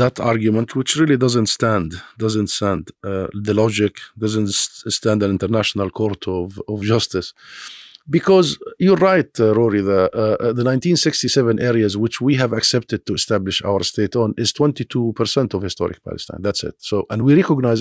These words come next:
Israel on seventy-eight percent of historic Palestine. The question is, the moment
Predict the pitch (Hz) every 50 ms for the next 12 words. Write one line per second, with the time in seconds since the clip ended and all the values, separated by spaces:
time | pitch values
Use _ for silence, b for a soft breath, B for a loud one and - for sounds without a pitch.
0 | 120 117 110 113 113 117 117 107 110 104 - 131 120 120 113 - - 107 104 110
1 | - - 107 104 - - 107 98 85 - - _ b b b b b b b b
2 | b b - 110 98 90 95 95 - - 95 95 95 - - - _ - - -
3 | - - _ - _ _ _ _ _ _ _ _ _ _ _ _ - - 131 -
4 | - 202 208 - - 170 156 135 123 120 B B B B B B 127 127 139 147
5 | 170 190 208 214 196 165 - -